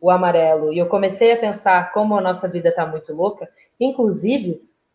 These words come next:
é, a gente pode, obviamente, falar aqui, porque é um lugar super aberto, não é mesmo? Temos Marcelo Crivella hoje que foi preso,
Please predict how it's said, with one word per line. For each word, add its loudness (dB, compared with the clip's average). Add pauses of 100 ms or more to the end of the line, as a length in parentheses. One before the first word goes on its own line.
(160)
é, 2
a -8
gente -6
pode, 2
obviamente, -2
falar 2
aqui, -6
porque -6
é 2
um -2
lugar -2
super -6
aberto, 0
não 0
é 0
mesmo? 2 (140)
Temos 0
Marcelo 0
Crivella 2
hoje -2
que -18
foi 2
preso, 6